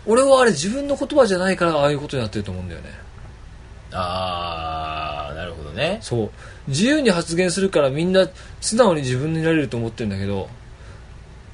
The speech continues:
Speaker 1: 多分Twitterっていう中でのブランドができてしまうやんか。
Speaker 2: うん。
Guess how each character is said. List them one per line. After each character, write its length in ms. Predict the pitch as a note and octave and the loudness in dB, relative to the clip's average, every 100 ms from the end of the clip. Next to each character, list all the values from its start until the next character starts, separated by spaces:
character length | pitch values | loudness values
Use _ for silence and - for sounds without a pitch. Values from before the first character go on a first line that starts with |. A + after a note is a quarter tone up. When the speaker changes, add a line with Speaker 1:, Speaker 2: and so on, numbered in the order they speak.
| - | -2
Speaker 1:
多 140 | B3 A#3+ | 6 6
分 180 | F3 | 6
Twitter 540 | C#3+ G3 G#3+ - G#3+ G#3 | 2 2 2 2 2 4
っ 80 | G#3+ | 2
て 120 | G#3 | 2
い 40 | |
う 60 | G3+ | 4
中 200 | G3 E3 | 4 2
で 80 | C#3 | 2
の 100 | A#2 | 0
ブ 120 | C3+ | 0
ラ 100 | D#3 | 2
ン 60 | |
ド 60 | D#3+ | 2
が 80 | D#3 | 2
で 80 | D#3 | 0
き 60 | |
て 100 | B2+ | -4
し 260 | - - A2 | -6 -6 -4
ま 100 | G2+ | -2
う 40 | |
や 100 | F#2+ | -4
ん 80 | F2 | -6
か。 220 | F2+ D#2+ - | -6 -8 -8
Speaker 2:
う 40 | |
ん。 160 | G2 | -8